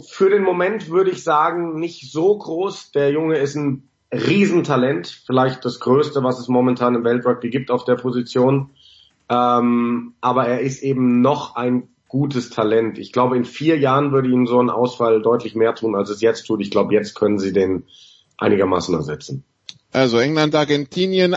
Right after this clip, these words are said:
Speaker 2: am Samstag, Frankreich, Tonga am Sonntag. <clears throat> Und dann kommen wir in die letzte Gruppe, die Gruppe D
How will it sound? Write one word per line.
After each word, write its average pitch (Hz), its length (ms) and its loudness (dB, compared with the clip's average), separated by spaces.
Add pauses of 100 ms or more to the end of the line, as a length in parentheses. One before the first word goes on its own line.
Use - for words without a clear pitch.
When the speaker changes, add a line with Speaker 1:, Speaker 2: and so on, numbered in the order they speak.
Speaker 2:
am 151 300 0
Samstag, 185 960 0
Frankreich, 170 840 -4
Tonga 185 580 0
am 120 240 -4
Sonntag. 151 720 -2 (720)
<clears throat> - 60 -4 (760)
Und 151 200 -2
dann 190 200 0
kommen 196 240 0
wir 175 180 0
in 147 120 -4
die 135 260 0
letzte 175 420 -2
Gruppe, 147 480 0
die 127 240 -12
Gruppe 151 460 -2
D 185 640 0